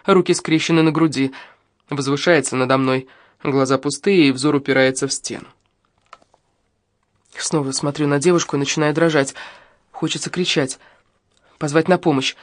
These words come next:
Надеюсь, на вилле хорошая слышимость, и, и Сергей проснётся. Не знаю, что задумали его друзья, но чувствую, что неладное. Скорее всего, из ревности Мара намерена отыграться на мне.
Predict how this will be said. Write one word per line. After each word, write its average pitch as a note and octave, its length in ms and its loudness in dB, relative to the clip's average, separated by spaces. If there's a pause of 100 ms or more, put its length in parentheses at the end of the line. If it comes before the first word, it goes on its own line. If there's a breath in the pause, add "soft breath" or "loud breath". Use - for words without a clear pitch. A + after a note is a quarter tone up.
(580 soft breath)
Надеюсь, C#3+ 360 -4
на D3+ 100 0
вилле C#3+ 180 -2
хорошая E3 400 -2
слышимость, D3 680 -2
и, D#3 420 0
и F3+ 40 -2
Сергей G3+ 380 0
проснётся. A3+ 580 2 (1900 loud breath)
Не F3+ 140 -2
знаю, D#3 220 0
что C#3+ 160 -6
задумали D3 320 -2
его D3+ 120 0
друзья, D#3+ 340 2
но E3+ 120 4
чувствую, F3 360 -2
что E3 180 -4
неладное. C#3+ 520 -2 (1080 loud breath)
Скорее E3 300 -2
всего, D#3 260 -2
из D3 100 -4
ревности E3 440 0
Мара D#3+ 280 4
намерена D#3 640 0
отыграться F#3+ 480 0
на G3+ 140 2
мне. A3+ 280 4